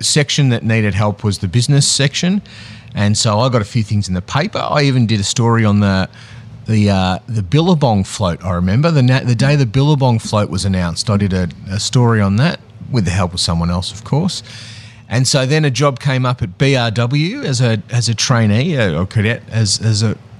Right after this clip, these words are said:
they were known then. And I actually had something in my <laughs> portfolio that related broadly to business, and I was away. But I've never regretted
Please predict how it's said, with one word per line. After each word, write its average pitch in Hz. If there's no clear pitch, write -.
they 107
were 107
known 110
then. 180
And 160
I 165
actually 135
had 139
something 151
in 151
my 151
<laughs> -
portfolio 170
that 160
related 175
broadly 202
to 196
business, 233
and 160
I 156
was 151
away. 160
But 143
I've 156
never 170
regretted 117